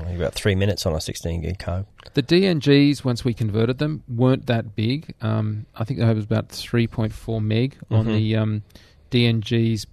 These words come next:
Speaker 2: pre After Effects, um, but after the, uh, raw to D N G conversion. But, you know, that still kinda adds up over, um,
Speaker 1: Three or four
Speaker 2: twenty-four
Speaker 1: gig,
Speaker 2: frames.
Speaker 1: you mean?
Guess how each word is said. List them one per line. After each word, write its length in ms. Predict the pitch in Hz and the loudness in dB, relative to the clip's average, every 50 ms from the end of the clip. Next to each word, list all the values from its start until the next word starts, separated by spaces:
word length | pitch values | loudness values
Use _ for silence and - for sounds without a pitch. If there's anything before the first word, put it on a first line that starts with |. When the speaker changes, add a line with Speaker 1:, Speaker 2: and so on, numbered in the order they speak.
| - - | -16 -12
Speaker 2:
pre 480 | - - 139 127 123 123 120 117 117 - | -6 -2 0 2 2 2 2 2 0 0
After 400 | - 113 110 107 - - - 107 | -2 -2 -2 -4 -4 -4 -4 -4
Effects, 640 | - - 113 107 107 104 - - - - - - - _ _ - | -2 -2 -2 -2 -2 -4 -6 -12 -16 -16 -18 -18 -20 _ _ -4
um, 500 | 110 104 101 101 101 104 104 101 101 104 - _ _ _ _ _ _ _ _ _ _ _ _ - - - - | -4 -2 -2 -4 -4 -4 -4 -6 -8 -10 -14 _ _ _ _ _ _ _ _ _ _ _ _ -18 -16 -10 -4
but 160 | - 123 - - | -2 -2 -2 -2
after 320 | - 113 117 120 - - | -2 -2 -2 -2 -2 -4
the, 280 | 110 110 110 107 107 - | -2 0 0 0 -2 -2
uh, 220 | - 101 104 104 101 101 - - - - - | -2 0 0 0 -2 -4 -8 -14 -20 -12 -6
raw 220 | 110 113 113 110 107 | -2 0 2 2 2
to 120 | - 104 | 0 0
D 140 | 104 107 107 | 0 0 0
N 80 | 104 | 0
G 160 | 101 110 107 104 | 0 0 -2 -2
conversion. 440 | - 113 110 117 120 110 131 143 - - - - - - - - - - - - - | -2 -2 -2 0 -2 -2 -4 -6 -10 -12 -18 -20 -20 -20 -20 -20 -20 -20 -20 -8 -4
But, 200 | - 127 - - | -4 -2 2 4
you 60 | 143 | 4
know, 60 | 120 113 | 4 4
that 160 | 120 - - | 4 2 0
still 280 | - - 120 110 104 | -2 -4 -2 -2 -2
kinda 260 | - 120 107 107 - 110 | 0 0 -2 0 0 -2
adds 220 | 110 104 95 - | -2 -2 0 0
up 260 | 110 104 107 - - - - - - | 0 -2 -2 -4 -10 -18 -18 -8 -4
over, 440 | 110 110 104 107 104 104 101 98 - - - | -2 -2 -2 0 -2 -2 -2 -4 -6 -6 -4
um, 300 | 110 104 101 101 101 98 | -4 -2 -2 -2 -4 -4
Speaker 1:
Three 160 | - - 110 | -4 -4 -2
or 20 | |
four 180 | - - 98 98 | 0 0 0 0
Speaker 2:
twenty-four 100 | 95 - | 2 2
Speaker 1:
gig, 80 | 104 117 113 101 - | 2 2 2 0 -4
Speaker 2:
frames. 40 | - - - - - | -10 -16 -16 -8 -4
Speaker 1:
you 80 | 110 | -2
mean? 280 | 107 110 110 123 139 | 0 2 2 0 0